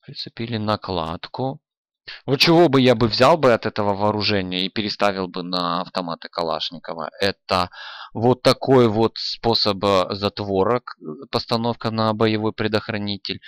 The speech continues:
А, колено газовое, но в новых автоматах Калашникова это уже сделали. Вот, вот это прицельное приспособление базовое, мне оно больше нравится, чем, э, то, которое используется на автомате Калашникова.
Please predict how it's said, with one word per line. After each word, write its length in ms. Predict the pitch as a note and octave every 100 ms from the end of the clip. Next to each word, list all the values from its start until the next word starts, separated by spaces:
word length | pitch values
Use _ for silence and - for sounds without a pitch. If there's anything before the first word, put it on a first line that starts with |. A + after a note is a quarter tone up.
| - - -
А, 100 | F2+
колено 640 | - C#3+ A2+ G2 F#2+ G2
газовое, 520 | G#2 G#2 G#2 G#2+ A2
но 120 | A2+ A2
в 60 |
новых 300 | A#2 A2 G#2
автоматах 420 | G#2 G#2+ G#2 -
Калашникова 500 | - F#2+ - F#2+ F#2
это 140 | F2 F2+
уже 180 | F2+ F2
сделали. 420 | - E2+ E2 E2
Вот, 340 | F#2+ A#2 -
вот 160 | A#2+ -
это 160 | B2
прицельное 500 | - A2 - G#2 G2+
приспособление 840 | - G2 - G2 F2+ F#2 F2 E2+ F2+
базовое, 440 | F#2 F#2 F#2+ F#2+ F#2+
мне 180 | F#2+
оно 140 | F#2+ F#2+
больше 360 | F#2+ F#2 -
нравится, 500 | F#2+ F#2+ F#2+ F#2+ G2+ - - - - - - _ - -
чем, 480 | - - G#2+ G2 G2
э, 140 | G2
то, 180 | - G#2
которое 320 | - - F#2+
используется 540 | F#2+ - G2 G2+ - G2+
на 120 | F#2
автомате 480 | - F#2 F#2 F2+ F2
Калашникова. 920 | - F2+ F2 F2 - F2 F2+ F2+